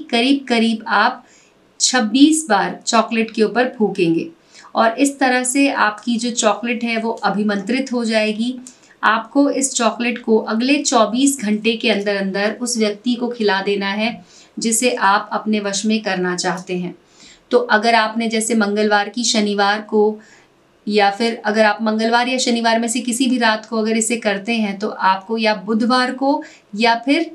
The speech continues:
रविवार के दिन इस चॉकलेट को उस व्यक्ति को खिला देना है। इस तरह से वो व्यक्ति आपके वश में होगा। और आपकी जो समस्या है, आपकी जो भी problem है, वो आसानी से हल हो जाएगी।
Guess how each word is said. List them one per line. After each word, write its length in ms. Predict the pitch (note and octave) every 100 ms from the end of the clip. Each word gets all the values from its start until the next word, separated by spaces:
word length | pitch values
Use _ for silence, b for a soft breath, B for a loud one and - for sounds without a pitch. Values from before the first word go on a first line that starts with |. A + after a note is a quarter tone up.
| - G#3
रविवार 540 | A3+ A#3 A#3+ A3+ A3+
के 160 | A#3 G#3
दिन 300 | G#3 C4+ D4
इस 160 | A3+ -
चॉकलेट 420 | G#3+ - G#3+ G#3+
को 160 | - A#3
उस 140 | G#3+
व्यक्ति 360 | G3+ F#3+ - G#3+
को 180 | A#3+ C#4
खिला 320 | - G3 E3
देना 260 | E3+ E3 D#3+
है। 160 | F3+ - B B B B
इस 220 | C#4 C#4+ -
तरह 260 | C4+ C4+
से 240 | C4+ C#4 C#4
वो 160 | A#3+ G#3
व्यक्ति 540 | G3+ G3+ A#3+ B3 A#3+
आपके 320 | F#3 F3+ - G3
वश 280 | G3+ G#3+ A#3+
में 100 | B3
होगा। 380 | A#3 A3 A3+ A3+ B B B -
और 160 | G#3+ A3+
आपकी 440 | - G#3 G#3+ A#3
जो 180 | G#3+ A3+
समस्या 540 | A3 G3+ G3 - B3
है, 200 | A#3+ G3+
आपकी 360 | F#3+ F#3+ - G#3+
जो 160 | G#3+ B3+
भी 140 | D#4
problem 440 | C4+ G#3+ G#3 G3
है, 180 | F#3+ G3+
वो 280 | G3 A3 G#3+
आसानी 480 | G3 F#3+ G#3 G#3 A3
से 160 | A3 G3+
हल 200 | F#3+ F#3
हो 140 | F3+
जाएगी। 440 | F3+ F3+ F3 F3+